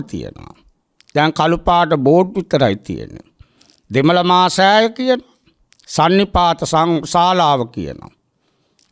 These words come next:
මේ, මේ විදිය නම්, නමුත්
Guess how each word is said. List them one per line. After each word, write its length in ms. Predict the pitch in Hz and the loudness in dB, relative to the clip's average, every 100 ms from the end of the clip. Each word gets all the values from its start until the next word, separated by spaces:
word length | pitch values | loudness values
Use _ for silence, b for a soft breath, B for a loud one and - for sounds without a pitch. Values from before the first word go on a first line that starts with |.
| - | -2
මේ, 200 | 214 254 | 0 2
මේ 300 | 254 262 247 | 2 2 2
විදිය 300 | 247 226 202 | 0 2 2
නම්, 240 | 202 233 90 73 _ _ _ _ _ _ _ _ _ - | 2 0 -2 -10 _ _ _ _ _ _ _ _ _ -2
නමුත් 360 | 156 208 269 | 0 2 0